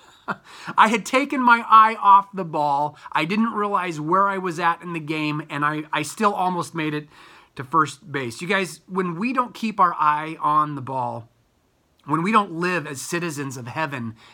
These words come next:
together, bringing the life of heaven to our community and to this body of believers, we won't accomplish the purpose God has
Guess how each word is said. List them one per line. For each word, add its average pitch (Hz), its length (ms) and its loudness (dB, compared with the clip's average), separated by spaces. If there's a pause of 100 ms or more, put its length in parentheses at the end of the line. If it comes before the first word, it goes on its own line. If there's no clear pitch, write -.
(120)
together, 131 500 -4
bringing 160 480 -2
the 139 100 -4
life 135 440 -2
of 113 100 -12
heaven 123 400 -6 (400)
to 226 340 -2
our 180 300 6
community 139 720 -8 (2000)
and 135 180 -8
to 220 240 2
this 185 320 -2
body 170 440 4
of 143 180 -6
believers, 139 600 -6 (300)
we 180 340 -2
won't 175 380 -4
accomplish 151 840 -6 (240)
the 123 80 -14
purpose 147 680 -8
God 123 480 -8 (340)
has 120 600 -6